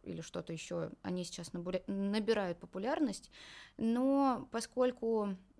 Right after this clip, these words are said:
у них не такие строгие требования к разведению, все-таки породные качества, бывает, там немножечко стираются. И все равно человек, выбирая собаку, больше все-таки ориентируется на щенков Р К Ф.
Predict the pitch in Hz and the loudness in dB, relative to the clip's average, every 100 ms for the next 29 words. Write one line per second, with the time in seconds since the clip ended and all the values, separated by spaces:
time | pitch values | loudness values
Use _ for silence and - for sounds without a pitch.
0 | - 220 226 220 233 233 233 226 202 202 | -6 -2 0 0 -2 -2 -2 -4 -2 -2
1 | 190 196 190 180 180 190 190 196 277 339 | -2 -2 -2 -2 -6 -8 -6 0 2 4
2 | 180 165 - - - 214 - - 202 220 | 2 -6 -14 -18 -6 -6 -6 -2 0 0
3 | 202 226 277 - - 208 196 185 190 233 | -2 -2 -2 -4 -4 0 0 -2 0 0
4 | 233 196 208 190 185 196 - - - 185 | 2 -2 0 -2 -4 -6 -8 -12 -4 -2
5 | 160 143 - - - 175 180 180 180 175 | 0 -2 -8 -20 -10 -6 -6 -4 -6 -8
6 | - - - 185 196 247 - 190 190 185 | -18 -18 -4 0 0 0 0 2 2 0
7 | 180 190 175 - 202 311 233 180 - 220 | 0 2 0 -2 0 0 0 -2 -2 -4
8 | - - - 180 - - - 170 175 190 | -2 -4 -4 -6 -10 -10 -6 -4 -4 -4
9 | 196 175 - 170 170 170 - - 175 180 | -6 -6 -8 -6 -6 -8 -12 -12 -6 -6
10 | 165 - 156 147 | -6 -10 -10 -10